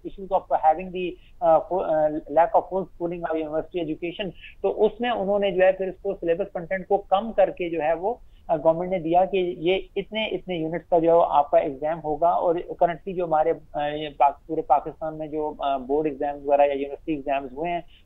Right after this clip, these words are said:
उसमें content को reduce किया गया है। जहाँ तक capacity की बात है, तो उसमें हम ये feel कर रहे हैं कि बच्चे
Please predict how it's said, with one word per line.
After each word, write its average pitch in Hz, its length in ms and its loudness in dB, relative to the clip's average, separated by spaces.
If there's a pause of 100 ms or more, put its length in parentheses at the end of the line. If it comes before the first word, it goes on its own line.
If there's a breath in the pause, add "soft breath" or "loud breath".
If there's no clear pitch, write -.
(140)
उसमें 165 520 4
content 151 420 -2
को 160 100 2
reduce 151 420 2
किया 139 140 6
गया 123 200 6
है। 117 220 0 (120)
जहाँ 175 220 -2
तक 214 100 0
capacity 190 500 -4
की 226 140 -8
बात 190 280 4
है, 214 60 0
तो 220 100 -6
उसमें 226 540 -6 (140)
हम 196 220 -8
ये 220 60 -4
feel 214 280 -4
कर 185 200 4
रहे 185 140 -6
हैं 220 100 -8
कि 220 120 -4
बच्चे 226 520 -8